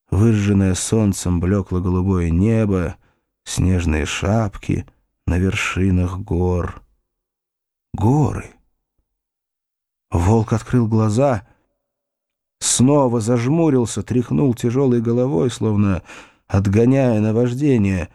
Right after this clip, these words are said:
и вновь увидел горы. Это был не сон, не бред, не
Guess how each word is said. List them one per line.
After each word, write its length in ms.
и 100
вновь 600
увидел 540
горы. 580
Это 420
был 320
не 140
сон, 680
не 120
бред, 680
не 280